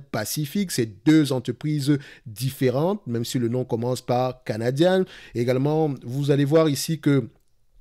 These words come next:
on a fait Wabtec, donc We-, Westinghouse, euh, voilà, c'est comment ça s'appelle encore, Westinghouse, euh,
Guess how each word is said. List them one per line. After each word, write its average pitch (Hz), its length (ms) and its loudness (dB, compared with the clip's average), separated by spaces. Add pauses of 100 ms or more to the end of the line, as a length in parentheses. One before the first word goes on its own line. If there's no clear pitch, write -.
on 139 120 0
a 139 80 4
fait 143 140 4
Wabtec, 135 580 2
donc 120 200 0
We-, 131 200 0
Westinghouse, 139 1080 -2 (320)
euh, 127 240 0 (140)
voilà, 104 220 -6
c'est - 120 -10
comment 123 220 -4
ça 123 100 -6
s'appelle 123 220 -4
encore, 117 280 -2
Westinghouse, 139 1000 0
euh, 131 720 2